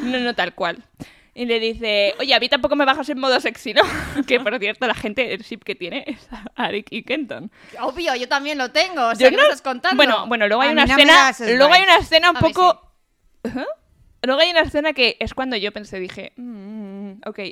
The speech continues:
Speaker 1: Pero no, no este, no este, no en este capítulo, es uno de los últimos.
Speaker 2: Yo sí que lo veo, el ship.
Speaker 3: Yo no lo veo.
Speaker 1: Hay,
Speaker 2: Cuando
Speaker 1: hay un
Speaker 2: está él
Speaker 1: momento,
Speaker 2: hablando
Speaker 1: pero
Speaker 2: delante
Speaker 1: igual
Speaker 2: del
Speaker 1: es el
Speaker 2: espejo.
Speaker 1: mismo rollo que, que esto.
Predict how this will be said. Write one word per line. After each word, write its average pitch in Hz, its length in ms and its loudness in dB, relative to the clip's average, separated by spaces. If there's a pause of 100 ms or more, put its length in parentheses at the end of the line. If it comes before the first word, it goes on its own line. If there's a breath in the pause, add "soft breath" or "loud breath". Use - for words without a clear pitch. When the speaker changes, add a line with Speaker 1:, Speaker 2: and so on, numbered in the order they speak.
Speaker 1:
Pero 233 160 -8
no, 247 180 -2
no 285 100 0
este, 294 220 -4
no 262 140 -2
este, 269 160 -8
no 269 100 -4
en 247 140 -6
este 233 240 -10
capítulo, 185 340 -10
es 190 140 -14
uno 208 120 -12
de 190 40 -10
los 190 160 -12
últimos. 180 460 -16 (160)
Speaker 2:
Yo 208 180 -18
sí 185 140 -20
que 175 100 -20
lo 165 100 -18
veo, 165 220 -18
el 156 140 -20
ship. 196 260 -16
Speaker 3:
Yo 202 160 -8
no 185 140 -10
lo 160 80 -12
veo. 156 180 -14
Speaker 1:
Hay, 233 140 0
Speaker 2:
Cuando 269 180 -4
Speaker 1:
hay 294 80 -4
un 294 60 -2
Speaker 2:
está - 20 0
él 269 60 0 (140)
Speaker 1:
momento, 330 100 2
Speaker 2:
hablando 311 300 0
Speaker 1:
pero 240 160 2
Speaker 2:
delante 233 40 0
Speaker 1:
igual 269 180 6
Speaker 2:
del 262 100 -6
Speaker 1:
es - 40 -16
el 302 80 4
Speaker 2:
espejo. 311 220 -6
Speaker 1:
mismo 277 300 -2
rollo 330 500 -4
que, 233 180 -8
que 196 240 -6
esto. - 380 -16